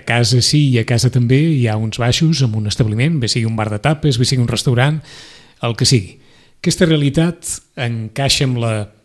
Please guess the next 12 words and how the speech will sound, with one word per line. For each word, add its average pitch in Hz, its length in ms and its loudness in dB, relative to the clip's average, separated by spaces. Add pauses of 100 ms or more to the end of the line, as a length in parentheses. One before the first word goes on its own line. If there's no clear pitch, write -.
(120)
amb 113 220 -6
la 110 160 0
realitat 127 560 0
que 135 80 4
els 123 160 4
alumnes 127 420 2
tenen 123 220 0
més 113 160 0
o - 0 -
menys 120 240 0
al 107 160 -2
cap - 320 -6